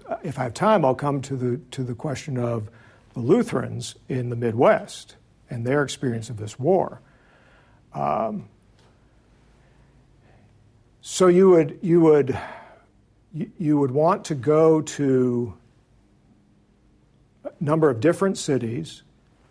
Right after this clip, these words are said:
geographically distributed, from a variety of denominations,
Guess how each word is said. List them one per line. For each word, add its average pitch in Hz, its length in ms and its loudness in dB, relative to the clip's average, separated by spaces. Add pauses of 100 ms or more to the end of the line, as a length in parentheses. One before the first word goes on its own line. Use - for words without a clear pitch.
(120)
geographically 165 800 2
distributed, 120 800 -6 (400)
from 147 180 -2
a 139 60 2
variety 123 640 2
of 180 140 0
denominations, 175 1080 -2